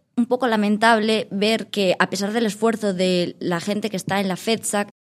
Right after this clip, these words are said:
y de la universidad por poder realizar esta semana, que como han comentado, separan las clases y demás, ver realmente la participación que últimamente está teniendo,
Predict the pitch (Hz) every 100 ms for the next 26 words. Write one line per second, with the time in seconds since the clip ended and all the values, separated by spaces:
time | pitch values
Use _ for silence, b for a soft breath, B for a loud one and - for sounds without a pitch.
0 | _ - 208 196 190 - - 170 190 170
1 | 175 175 175 160 - 170 208 220 214 -
2 | 190 165 - _ _ 196 190 202 220 190
3 | 202 185 180 175 190 214 196 208 160 135
4 | - _ - 185 180 190 196 208 208 -
5 | 170 185 190 165 - 202 185 175 175 170
6 | 208 208 208 _ _ _ _ _ _ -
7 | 202 247 262 254 240 240 262 214 202 202
8 | 208 190 180 220 226 220 196 208 202 214
9 | 214 226 - 185 160 214 214 185 170